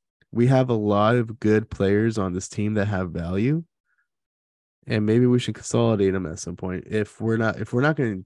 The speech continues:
take advantage of how deep this team is, then don't be deep. <laughs> I don't, I don't know if that sounds, I don't know if you have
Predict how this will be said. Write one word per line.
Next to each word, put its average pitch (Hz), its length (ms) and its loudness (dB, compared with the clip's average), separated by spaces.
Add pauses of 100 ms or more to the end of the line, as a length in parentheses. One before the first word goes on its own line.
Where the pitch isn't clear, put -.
take 113 180 -2
advantage 92 460 -4
of 90 100 -8
how 85 160 -8
deep 87 260 -8
this - 160 -14
team 87 300 -8
is, - 260 -16
then 53 380 -14 (1080)
don't 107 200 2
be 87 160 -6
deep. 82 460 -12
<laughs> - 60 -18 (400)
I - 680 -2
don't, 127 240 0
I 101 120 -2
don't 101 180 -4
know 107 60 -2
if 95 80 -6
that 78 160 -6
sounds, 57 300 -12 (600)
I 113 80 0
don't 123 140 4
know 127 140 4
if 120 120 -2
you 131 140 4
have 123 360 0